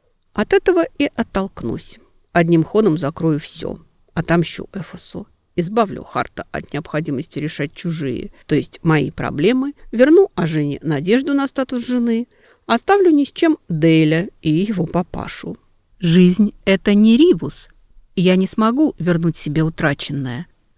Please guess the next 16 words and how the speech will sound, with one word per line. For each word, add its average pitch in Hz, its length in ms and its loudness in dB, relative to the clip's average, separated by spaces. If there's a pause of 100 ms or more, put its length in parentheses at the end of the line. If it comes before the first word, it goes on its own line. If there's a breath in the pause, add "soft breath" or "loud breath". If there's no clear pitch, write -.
(340)
Проигрывать 247 500 0
красиво 180 460 -4
тоже 143 300 -6
надо 143 260 -8
уметь. 165 500 -10 (320)
Решительно 339 520 2
принимаюсь 240 480 -2
писать 175 380 -6
сообщение. 185 840 -8 (520 soft breath)
Зейрашу. 214 800 0 (380)
«Извините, 156 760 2 (480 soft breath)
это 196 400 2
больше 156 400 -6
не 220 80 -4
повторится». - 840 -8 (760)
Эфосу. 262 560 0